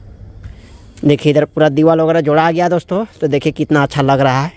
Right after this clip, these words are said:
देखिए यहाँ से वहाँ तक पूरा एकदम जोड़ दिए हैं और मिट्टी भी पूरा एकदम यहाँ से वहाँ तक पूरा भर दिए हैं। ये देखिए अब यहाँ पर पैर वगैरह स्लिप नहीं करता है, अब बढ़िया हो गया। देखिए इधर पूरा एकदम कीचड़ हो जाता था, इसलिए देखिए यहाँ पर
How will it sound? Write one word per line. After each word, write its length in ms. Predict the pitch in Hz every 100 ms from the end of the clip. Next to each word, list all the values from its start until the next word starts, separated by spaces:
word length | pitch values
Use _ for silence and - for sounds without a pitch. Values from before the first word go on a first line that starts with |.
| -
देखिए 240 | 131 127 135
यहाँ 160 | 135
से 100 | 143
वहाँ 120 | 147
तक 180 | 147 143
पूरा 140 | - 135
एकदम 200 | 139 131
जोड़ 220 | 135 135
दिए 240 | 127 131
हैं 160 | 135 190 - -
और 160 | 135 131
मिट्टी 340 | 131 143 - 175
भी 80 |
पूरा 220 | 170 - 165
एकदम 180 | 165 160
यहाँ 180 | 151 160
से 100 | 165
वहाँ 100 | 156
तक 180 | 160 -
पूरा 160 | 151
भर 240 | 139 139 139
दिए 180 | 139 139
हैं। 180 | 165 185 -
ये 100 | 131
देखिए 380 | 120 113 143 185 - - _ - - -
अब 100 | 127
यहाँ 120 | 135 143
पर 120 | 139
पैर 200 | - 147
वगैरह 200 | 151 156
स्लिप 320 | - 156 160
नहीं 120 | 151
करता 300 | 147 160 -
है, 140 | 117 117
अब 80 | 120
बढ़िया 300 | 135 135 143
हो 140 | 131
गया। 220 | 107 110 104 - - - - _ - - - - - -
देखिए 260 | - 120 131
इधर 220 | 120 120
पूरा 260 | - 139 147
एकदम 160 | 147 151
कीचड़ 360 | - 139 175 160
हो 100 | 165
जाता 280 | 156 135
था, 280 | 120 120 107 - - - -
इसलिए 300 | 135 151 147
देखिए 300 | 147 151 165
यहाँ 160 | 151 147
पर 220 | 160 208